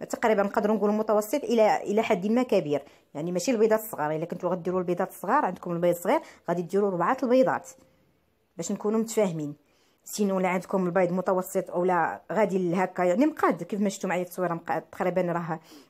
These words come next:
آه، ب-، يعني بيضه نيت راه نورمالمون البيضه راه كتوزن خمسة وخمسين غرام.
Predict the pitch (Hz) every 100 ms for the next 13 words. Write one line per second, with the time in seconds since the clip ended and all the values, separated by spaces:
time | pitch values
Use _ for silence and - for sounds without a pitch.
0 | - 165 160 156 - 170 165 175 190 170
1 | 233 180 180 202 - 208 143 139 - _
2 | 185 196 196 214 196 190 196 180 170 196
3 | 180 196 185 170 165 147